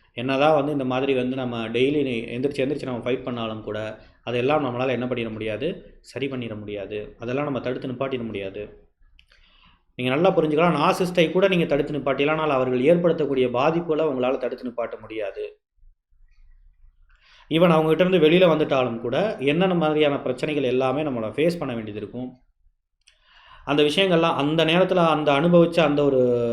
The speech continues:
அ, அனுபவிச்சோம் இல்லையா, அந்த ஸ்ட்ரெஸ், அந்த ஸ்ட்ரெஸ் மூலமா வேற என்னென்ன பிரச்சனைகள் அப்படிங்கிறது வரும்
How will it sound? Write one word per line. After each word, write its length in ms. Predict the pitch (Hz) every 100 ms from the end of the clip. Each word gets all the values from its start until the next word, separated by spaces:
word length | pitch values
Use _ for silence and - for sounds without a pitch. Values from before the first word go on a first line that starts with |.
| 113 113 110 127
அ, 40 |
அனுபவிச்சோம் 640 | 117 113 117 143 160 156
இல்லையா, 180 | 135 147
அந்த 140 | 180 135 -
ஸ்ட்ரெஸ், 220 | 147 151
அந்த 140 | 135 131
ஸ்ட்ரெஸ் 180 | 165 165
மூலமா 320 | 156 151 165
வேற 200 | 139 151
என்னென்ன 260 | 143 170 143
பிரச்சனைகள் 420 | 127 - 131 120
அப்படிங்கிறது 300 | 113 110 104
வரும் 220 | 104 117